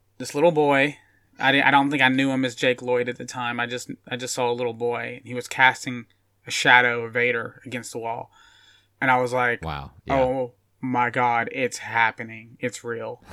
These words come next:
Speaker 2: <laughs>
Speaker 1: And, and, and me and my friends, we were all just freaking out. And then from then on, it was just, it was just, <laughs> you know.
Speaker 2: Not, not only one of the best Star Wars posters, but I think probably my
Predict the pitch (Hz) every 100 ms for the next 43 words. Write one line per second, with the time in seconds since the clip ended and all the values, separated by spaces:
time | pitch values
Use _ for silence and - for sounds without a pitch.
0 | - - 139 - - _ - 147 147 143
1 | 139 135 131 131 131 139 135 120 117 -
2 | 139 135 131 123 123 127 120 120 - -
3 | - - - 143 131 131 131 123 - -
4 | 117 113 - - - - - _ - 156
5 | 147 139 160 180 180 147 127 127 123 117
6 | 127 117 - - - 127 123 - - -
7 | - 131 131 185 - 202 226 - - 165
8 | 160 151 143 151 131 139 151 143 127 117
9 | 117 104 101 98 - 101 98 95 90 -
10 | - 95 - 98 87 - - 87 87 _
11 | _ _ 92 90 - 92 82 - _ _
12 | _ _ _ _ _ - - 101 92 92
13 | 92 90 87 85 82 78 _ _ 90 90
14 | 87 85 85 85 82 80